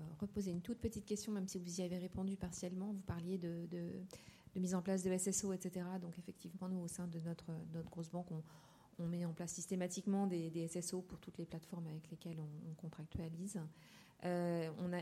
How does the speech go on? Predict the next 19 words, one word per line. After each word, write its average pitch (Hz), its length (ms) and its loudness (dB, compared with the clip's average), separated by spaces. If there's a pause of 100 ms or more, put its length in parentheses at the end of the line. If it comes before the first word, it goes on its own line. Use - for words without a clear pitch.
également, 202 720 6
euh, 165 560 0
côté 175 240 -2
formation, 175 580 0
justement, 185 460 0
une 185 140 4
problématique 175 680 -2
de, 165 160 2 (560)
de, 175 200 2
d'intégration, 190 1000 2
euh, 156 340 0 (280)
qui - 120 -8
est 175 40 0
plus, 196 340 -2
euh, 160 240 2 (420)
modulaire, 196 520 6 (160)
c'est-à-dire 190 420 -2
qu'on 180 460 0
identifie, 202 720 0